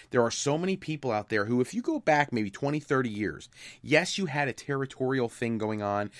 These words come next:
People could go to different areas and make a good living, but the reality is, there wasn't the kind of exposure we have now. Social media, YouTube channels. You could tune into YouTube right now and you could watch professional wrestling from Israel, Saudi Arabia, go to South Africa,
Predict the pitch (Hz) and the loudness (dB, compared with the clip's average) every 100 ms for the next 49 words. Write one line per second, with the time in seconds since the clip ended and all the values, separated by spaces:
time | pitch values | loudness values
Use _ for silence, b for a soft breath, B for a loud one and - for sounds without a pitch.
0 | B - 147 143 127 117 120 117 120 117 | B -6 -4 0 -2 2 2 2 0 -4
1 | - 107 107 110 101 101 110 107 101 113 | -2 0 4 4 2 2 0 0 2 2
2 | 101 139 120 107 120 117 120 147 277 285 | 4 2 2 0 0 0 2 2 2 2
3 | 117 87 64 - - _ B B B - | 2 0 -6 -12 -20 _ B B B -2
4 | 135 113 180 208 254 190 - 160 139 - | -2 2 2 4 2 0 0 -2 -2 -6
5 | - 131 139 131 117 107 101 104 - - | -2 2 2 0 -4 -6 -6 -8 -8 -6
6 | 98 - 95 139 151 151 151 B B B | -6 -4 -2 0 2 0 0 B B B
7 | 117 160 - 165 143 - 143 143 143 139 | -2 -2 0 -2 -2 -2 -2 0 0 -2
8 | B B 208 247 302 - 226 190 147 139 | B B -2 2 2 2 2 2 0 -2
9 | 135 120 95 110 80 98 98 117 160 139 | -2 -2 2 2 2 -2 -2 -2 0 0
10 | 120 - 101 120 120 147 107 113 - 113 | 0 -2 0 0 0 -2 0 0 0 -6
11 | 95 92 131 139 135 143 147 143 B - | -6 -4 -2 0 0 2 2 0 B -6
12 | - 127 123 98 131 160 156 156 151 B | 2 4 4 2 2 2 2 2 2 B
13 | B 123 113 98 - 127 104 101 147 156 | B 2 2 2 0 2 2 2 -2 0
14 | 156 160 156 | -2 0 0